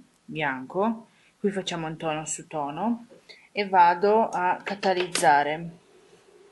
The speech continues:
Allora, qui catalizziamo veloce perché non abbiamo molto tempo per stare davanti al video. Allora, io vado a utilizzare adesso il, lo Speedy, che è praticamente il nuovo sigillante di Alia senza dispersione,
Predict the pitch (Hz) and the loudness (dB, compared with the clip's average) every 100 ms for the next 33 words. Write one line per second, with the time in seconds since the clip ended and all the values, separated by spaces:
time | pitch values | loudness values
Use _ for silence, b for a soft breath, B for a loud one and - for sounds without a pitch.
0 | _ - B B B 175 170 196 196 190 | _ -20 B B B -4 -2 -2 0 2
1 | 180 170 175 160 160 156 156 190 175 165 | 2 2 -2 -2 -4 -2 0 -2 -6 -6
2 | 165 156 156 - - - - _ _ _ | -4 -4 -4 -12 -20 -20 -20 _ _ _
3 | - - - - - 143 127 135 143 135 | -20 -20 -20 -20 -10 -8 -4 -4 -4 -6
4 | 139 160 147 147 - - 156 151 147 - | -8 -6 -6 -6 -10 -6 -2 -2 -2 -6
5 | B B B B - 156 151 147 151 170 | B B B B -8 -4 0 -2 -4 -8
6 | 156 160 139 135 147 156 139 - 226 269 | -6 -6 -6 -6 -2 0 0 2 2 4
7 | 151 147 147 165 165 170 170 165 202 151 | 4 2 -2 -6 -6 0 2 4 2 2
8 | 143 - - 185 220 220 B B - 190 | 0 -4 -4 0 0 -4 B B -6 -2
9 | 190 185 180 180 180 175 175 220 240 - | 2 4 4 4 4 4 4 6 4 0
10 | - 165 151 170 180 B B B 247 220 | -6 -6 -4 -4 -4 B B B 2 4
11 | 196 196 208 226 170 180 196 240 220 190 | 2 -2 2 4 4 2 2 4 4 2
12 | 190 190 190 196 190 196 196 214 180 165 | 0 -2 0 4 4 2 0 4 6 6
13 | 180 196 - 156 160 156 151 - 165 - | 4 0 -2 -4 -4 -6 -6 -2 -2 -2
14 | 156 143 143 147 | -2 -2 -4 -6